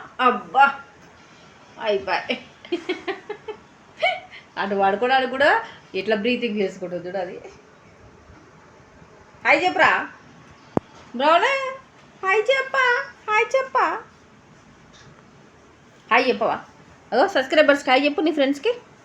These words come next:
చెప్పు, "హాయ్ ఫ్రెండ్స్" అని చెప్పు. చెప్పవా? ఎందు-, చికెన్ పెడతా నీకు. అమ్మో,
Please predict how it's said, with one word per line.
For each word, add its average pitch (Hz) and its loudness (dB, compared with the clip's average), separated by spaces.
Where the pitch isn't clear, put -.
చెప్పు, 403 2
"హాయ్ 254 6
ఫ్రెండ్స్" 320 2
అని 262 2
చెప్పు. 254 0
చెప్పవా? - -6
ఎందు-, 208 -6
చికెన్ 320 2
పెడతా 277 4
నీకు. 240 -2
అమ్మో, 247 -2